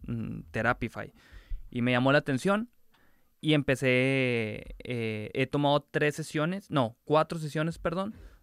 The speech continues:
dos con una psicóloga, eh, y otras dos con otra. De hecho, yo también, eh, ahí puedes checar como que el perfil del psicólogo con el que tú quieras, eh,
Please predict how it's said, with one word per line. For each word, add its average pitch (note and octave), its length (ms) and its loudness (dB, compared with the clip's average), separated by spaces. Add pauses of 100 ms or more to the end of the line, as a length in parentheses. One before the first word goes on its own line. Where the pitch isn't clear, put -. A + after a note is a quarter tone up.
dos C#3 240 -2
con D#3+ 120 0
una D#3 160 0
psicóloga, D3+ 680 -2 (280)
eh, A#2 240 -6
y B2 200 -2
otras A#2+ 240 -2
dos C3 140 -4
con C3+ 200 -2
otra. D3+ 280 -2
De C#3 120 2
hecho, D3 240 -2
yo C3 240 0
también, C3+ 760 -2
eh, A2+ 580 -4 (140)
ahí B2+ 140 0
puedes C3+ 240 0
checar B2+ 260 -2
como C3+ 240 -4
que B2+ 60 -6
el A#2 80 -4
perfil A#2+ 420 -4
del C3 140 -2
psicólogo D3 520 0
con B2 180 -2
el A2+ 80 -4
que - 100 -8
tú A#2 140 -14
quieras, B2+ 540 -4
eh, - 440 -12